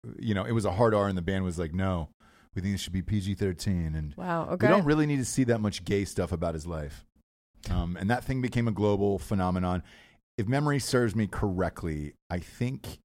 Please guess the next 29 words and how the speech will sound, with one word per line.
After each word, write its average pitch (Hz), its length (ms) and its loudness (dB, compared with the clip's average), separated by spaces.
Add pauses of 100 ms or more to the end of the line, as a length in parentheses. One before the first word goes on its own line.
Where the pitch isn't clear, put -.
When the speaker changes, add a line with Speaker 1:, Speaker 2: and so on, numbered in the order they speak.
(180)
Speaker 1:
uh, 95 240 -2
Bohemian 95 500 -2
Rhapsody 85 460 -4
made 87 240 -2
about 80 320 -4 (400)
seven 117 440 -2
hundred 113 240 0
and 87 80 -2
fifty - 280 -6
to 90 180 -6
eight 92 120 -6
million, 90 460 -4 (200)
eight 92 140 -4
hundred 92 240 -4
million 85 320 -4
worldwide. 76 600 -8 (440)
Uh, 90 140 -4
scroll - 280 -2
back 101 380 -2 (640)
to, 98 320 -2
uh, 90 320 2 (100)
just - 200 -10
type 117 220 -2
in 104 120 2
Bohemian 101 420 2
Rhapsody 90 340 -2
box 78 380 -6
office. - 480 -12
Um, 80 340 -10